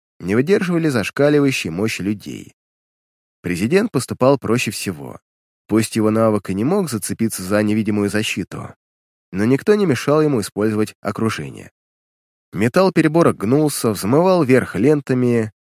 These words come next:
которые сдавливали появляющихся противников. Мелкие элементы взрывались шрапнелью, атакуя ящеров, и защита в определенный момент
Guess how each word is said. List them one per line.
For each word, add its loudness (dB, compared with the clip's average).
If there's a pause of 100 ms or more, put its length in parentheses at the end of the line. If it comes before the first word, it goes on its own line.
(260)
которые 0
сдавливали 2
появляющихся 0
противников. -6 (480)
Мелкие 0
элементы -2
взрывались 0
шрапнелью, -2 (420)
атакуя 2
ящеров, -2 (400)
и 0
защита 0
в 4
определенный 2
момент 0